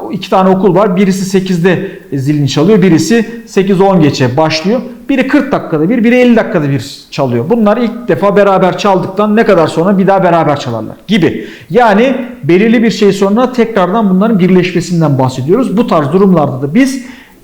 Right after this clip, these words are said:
ekok sorularını kullanıyoruz. Veya işte atıyorum bisikletin bir tanesinin çapı şu kadar tekere sahip, o bu kadar yol alıyor, diğeri şu kadar yol alıyor tarzında sorularda, örnek sorularda çokça var karşımızda. Bu tarz şeylerde biz bunların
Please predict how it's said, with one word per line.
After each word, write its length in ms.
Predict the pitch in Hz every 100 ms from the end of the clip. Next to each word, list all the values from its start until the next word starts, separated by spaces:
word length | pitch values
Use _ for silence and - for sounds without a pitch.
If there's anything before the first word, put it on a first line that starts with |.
| -
ekok 360 | 262 - 185
sorularını 600 | - 160 147 139 170 240 247 - - -
kullanıyoruz. 580 | 208 180 165 131 117 180
Veya 200 | 220 185
işte 340 | 185 208 190 190 -
atıyorum 420 | - 196 185 143
bisikletin 500 | 165 196 202 190 190
bir 80 | 180
tanesinin 500 | 190 175 170 - 170
çapı 300 | - 175 175
şu 140 | - -
kadar 320 | 165 156 -
tekere 300 | 160 165 170
sahip, 300 | 214 214 - - - - -
o 280 | 156 175 165
bu 80 |
kadar 260 | 185 165 156
yol 180 | 151 185
alıyor, 340 | 220 190 135
diğeri 240 | 156 165 147
şu 140 | -
kadar 220 | 170 196
yol 140 | 233 240
alıyor 360 | 208 151 -
tarzında 440 | 196 202 170 147 139
sorularda, 480 | 202 190 151 135
örnek 300 | 143 170 185
sorularda 500 | 185 170 156 131 113
çokça 360 | - 208 - 156
var 160 | 165 -
karşımızda. 580 | 208 202 214 190 254 247 - - -
Bu 120 | 247
tarz 180 | 254 156
şeylerde 480 | - 214 151 135 139
biz 180 | 196 151
bunların 440 | 147 143 226 240